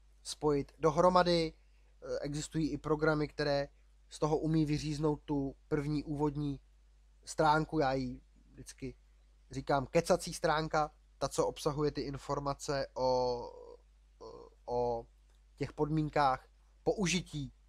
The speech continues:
Můžete si knihu vytisknout, jak jsem už zmiňoval. Eh, dá se to v určitých programech vyčistit, jo? Vidíte, že tady se taky nejedná úplně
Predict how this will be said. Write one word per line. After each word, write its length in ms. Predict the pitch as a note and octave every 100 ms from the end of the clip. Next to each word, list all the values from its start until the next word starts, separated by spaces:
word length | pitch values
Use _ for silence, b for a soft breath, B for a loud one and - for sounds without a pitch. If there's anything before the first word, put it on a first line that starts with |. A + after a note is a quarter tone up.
| _ _ - _ - _ - -
Můžete 300 | D#3 E3+ D#3+
si 160 | E3
knihu 280 | - C#3+ C#3+
vytisknout, 720 | E3+ G3 - - F3 D#3+ D#3
jak 140 | D3 -
jsem 180 | D3+ C#3+
už 220 | - -
zmiňoval. 640 | C3 D3+ D#3+ D#3 C#3+ C#3
Eh, 800 | - - - _ - - C3 A#2
dá 220 | C#3+ C#3
se 120 | - D3+
to 120 | D3
v 80 | -
určitých 400 | D3 D3 D3 -
programech 520 | B2 C3 C#3 C#3+ B2+
vyčistit, 580 | D3 - F3 - D#3 C#3+
jo? 140 | C#3+
Vidíte, 340 | C#3+ D3 D3
že 80 | C3+
tady 200 | - C3
se 120 | -
taky 240 | B2+ - C#3+
nejedná 420 | C3+ C3+ C#3 B2+
úplně 460 | - - C3 B2+